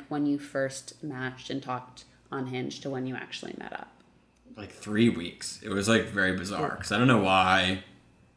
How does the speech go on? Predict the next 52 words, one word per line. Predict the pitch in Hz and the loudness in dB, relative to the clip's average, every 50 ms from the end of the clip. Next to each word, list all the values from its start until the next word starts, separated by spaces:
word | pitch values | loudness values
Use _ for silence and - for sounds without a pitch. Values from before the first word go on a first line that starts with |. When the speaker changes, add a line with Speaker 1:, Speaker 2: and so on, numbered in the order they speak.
| _ _ _ _ _ _ _ - | _ _ _ _ _ _ _ 2
Speaker 2:
I | - 117 127 | 4 6 6
was | 131 127 123 | 6 6 6
so | 127 127 123 120 | 6 6 6 8
into | 120 120 113 - 123 | 6 6 6 6 6
it, | 123 120 120 113 | 8 8 6 4
but | - 90 | 2 -2
it | 85 | -4
was | 98 98 | -2 -2
just, | - 95 - | -2 0 2
like, | 107 95 - | 2 2 4
we | 98 | 6
had | 101 107 | 6 6
a | 101 | 8
lot, | 101 101 101 95 92 - - - | 8 8 6 6 4 0 -4 -8
like, | 104 - - | -8 -8 -8
from, | - - - 101 95 90 92 95 95 95 | -6 -2 0 2 2 2 2 0 -2 -2
like, | 95 98 95 | -4 -6 -4
her | - - 98 | -2 -2 -2
profile. | 98 - 104 98 98 - 95 95 90 92 - | 0 0 0 0 0 -2 -2 -2 -2 -2 -4
She | - - 98 | -4 -4 -4
grew | 98 95 98 | -2 -2 -2
up | 95 | -2
in | - 98 | -2 -4
Massachusetts, | 90 - - - - 95 92 - 87 90 - - - - - - - _ _ _ _ _ _ _ _ _ _ _ _ _ | -4 -4 -4 -6 -6 -6 -6 -6 -6 -8 -8 -10 -12 -12 -14 -16 -20 _ _ _ _ _ _ _ _ _ _ _ _ _
which | - - - | -18 -16 -14
is, | - - | -14 -14
like, | - 80 76 - - _ _ _ _ _ _ | -14 -16 -16 -18 -20 _ _ _ _ _ _
a | 92 92 | -14 -12
town, | 87 - 101 92 92 95 | -4 0 0 0 2 0
like, | 95 95 95 | -2 -4 -4
very | - 95 98 | -6 -6 -4
close | - 101 98 98 | -4 -4 -4 -4
to | - | -4
where | 104 104 | -2 2
we | 113 131 127 | 4 6 6
lived. | 120 123 120 120 113 - - - - | 6 6 6 4 2 0 -4 -10 -12
She | - - 90 92 92 95 82 - | -10 -8 -6 -6 -6 -8 -8 -8
went | - 101 95 95 | -6 -6 -4 -4
to | - 92 | -4 -4
U | 92 | -4
of | 95 | -4
R, | 98 92 95 95 101 107 104 - | -4 -4 -4 -4 -4 -6 -8 -10
which | - - - | -12 -12 -10
is | 95 92 | -10 -10
in | - - | -8 -8
Richmond, | 95 98 - - 104 101 98 | -8 -6 -6 -4 -4 -4 -4
where | 87 90 | -4 -4
I | 101 101 | -4 -4
live. | 107 107 107 104 | -4 -4 -4 -2
So | - 113 | -2 -2
I, | 110 107 | 0 0
like, | 113 110 104 95 | 0 -2 -4 -4